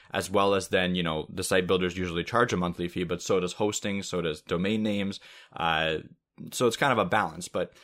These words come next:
it usually will be cheaper for an upfront cost kind of situation for them to use a site builder over hosting. So that, that's kind of a, one of the reasons that you would point them towards that. Uh, another thing is, like, if you know that the person that's gonna be using the, the site builder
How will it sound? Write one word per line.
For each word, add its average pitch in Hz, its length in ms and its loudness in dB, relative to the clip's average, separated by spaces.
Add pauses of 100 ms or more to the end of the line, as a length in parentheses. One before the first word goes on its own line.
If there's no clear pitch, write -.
it 92 160 -6
usually 156 380 2
will 117 160 4
be 107 100 0
cheaper 120 460 0
for 101 180 0
an 98 80 -2
upfront 104 400 0
cost 135 400 -2
kind 92 220 -4
of 82 240 -6
situation 85 680 -4 (200)
for - 160 -2
them 113 140 2
to 113 100 -4
use 101 160 -2
a 92 60 -2
site 87 260 0
builder 82 320 -2
over 82 240 -2
hosting. - 480 -10 (600)
So 101 120 -2
that, 95 220 2
that's 98 200 0
kind 98 180 0
of 87 100 0
a, 87 60 2
one 92 240 -2
of 85 80 -2
the 85 80 -2
reasons 87 320 -4
that 82 180 -4
you 87 100 -2
would - 480 -6
point 92 300 -4
them 82 160 -4
towards 80 440 -8
that. - 220 -10 (300)
Uh, 98 260 2
another 151 280 4
thing 156 200 -2
is, 127 120 0
like, 120 160 0
if 131 140 -6
you 131 100 -4
know 139 340 6
that 131 220 4
the 123 80 0
person 123 400 2
that's 107 200 0
gonna 110 180 0
be 101 100 -4
using 110 320 -2
the, 117 240 -2
the 113 220 0
site 117 260 -2
builder 131 320 0